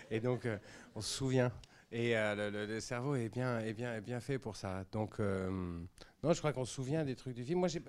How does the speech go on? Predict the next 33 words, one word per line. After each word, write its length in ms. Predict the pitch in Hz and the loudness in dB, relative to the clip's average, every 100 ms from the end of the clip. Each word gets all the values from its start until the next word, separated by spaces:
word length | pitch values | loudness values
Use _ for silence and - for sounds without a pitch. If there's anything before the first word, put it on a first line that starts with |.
| - | -8
j'ai, 220 | 139 127 | -8 -4
j'ai, 240 | 151 143 | 0 0
j'ai, 160 | 123 135 - - - - - _ | 0 -4 -6 -18 -18 -20 -20 _
je 80 | - | -14
sais 60 | 101 | -8
pas, 300 | - 123 107 | -2 0 0
euh, 540 | 95 92 92 - - - - 95 _ _ _ _ _ - - - | -4 -8 -8 -8 -10 -12 -16 -20 _ _ _ _ _ -20 -18 -2
des 80 | 120 | -2
fois, 260 | - 190 | 4 4
ça 140 | 185 139 | 6 8
m'est 80 | 139 | 8
arrivé 380 | 156 147 139 | 10 8 8
de, 260 | 151 127 110 85 - | 6 6 4 0 -10
ça 160 | - | -4
m'est, 160 | 113 - | -4 -4
ça 160 | - 110 | -6 -2
m'est 60 | |
arrivé 460 | 117 131 104 104 147 | 2 2 2 0 -4
sur 220 | - - | -8 -12
certains 400 | - - 160 127 | -8 -4 -2 -2
trucs 400 | 120 - 123 135 | -4 -4 -6 -6
de 80 | - | -8
me 80 | 104 | -6
dire, 120 | 101 | -4
ah 40 | 101 | -4
merde, 220 | 117 131 131 | -2 -4 -6
ça, 100 | 107 | -6
ça 160 | 117 | -4
vient 180 | 104 104 | -2 -2
de 60 | 98 | -2
là. 140 | 95 | -2
Mais 200 | 101 101 | -2 -2
vraiment, 600 | 90 107 143 165 156 120 | -2 -2 0 0 0 -2